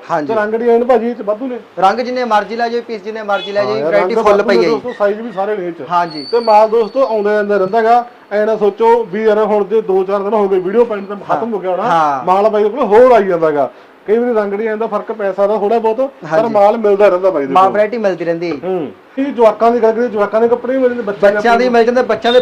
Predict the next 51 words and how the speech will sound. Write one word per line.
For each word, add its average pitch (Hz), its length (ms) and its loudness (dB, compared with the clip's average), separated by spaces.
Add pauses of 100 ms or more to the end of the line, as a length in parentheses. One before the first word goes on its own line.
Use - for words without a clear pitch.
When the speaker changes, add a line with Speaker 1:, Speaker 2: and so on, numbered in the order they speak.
Speaker 1:
ਵਧੀਆ 214 300 2
ਕੱਪੜਾ 247 360 -2
ਸਸਤੇ 208 420 -2
ਦੇ 240 80 2
ਮਿਲ 233 140 0
ਹੀ 262 60 0
ਜਾਂਦੇ, 233 180 4
ਪਰ 233 100 4
ਆਪਾਂ 240 220 6
ਵਧੀਆ 208 280 2
ਕੁਆਲਿਟੀ 233 300 4
ਵੀ 226 80 4
ਰੱਖਣ 202 240 0
ਲੱਗ 180 140 4
ਗਏ 180 100 0
ਹੁਣ। 202 220 2 (180)
Speaker 2:
ਠੀਕ 196 180 -6
ਹੈ। 196 40 4
Speaker 1:
ਆਹ 220 80 8
ਚੈੱਕ 208 260 6
ਕਰੋ, 170 240 0 (340)
ਇਹ 185 60 -8
ਵਧੀਆ 180 320 4
ਸਟਾਫ 214 300 4
ਹੋਊਗਾ, 208 200 6
Speaker 2:
ਕਿਆ 190 100 2
Speaker 1:
ਵਧੀਆ 170 140 4
Speaker 2:
ਬਾਤ 160 80 -2
Speaker 1:
ਕੁਛ 151 120 -4
Speaker 2:
ਹੈ। 147 60 -2
Speaker 1:
ਕੁਆਲਿਟੀ 180 300 2
ਹੋਊਗੀ। 165 280 -2
Speaker 2:
ਭਾਜੀ 226 220 -2
ਇਹਦਾ 269 140 6
ਮਾੜਾ 262 300 0
ਰੇਟ 214 220 0
ਬੋਲ 196 240 -2
ਦਿਓ, 185 120 -4
ਕਿੰਨੇ 202 260 -4
ਦੀ 196 80 -6
ਦੇਣੀ 170 260 -4
ਆਪਾਂ 151 240 -2
Speaker 1:
ਇਹ 226 60 8
Speaker 2:
ਇਹ? 262 60 8
Speaker 1:
ਆਪਣੀ 269 300 4
ਦੋ 240 220 6
ਕੁ 233 60 -6
ਸੌ 247 140 4
ਦੀ 247 100 4
ਹੋਊਗੀ 170 380 2
ਜੀ। 147 140 -6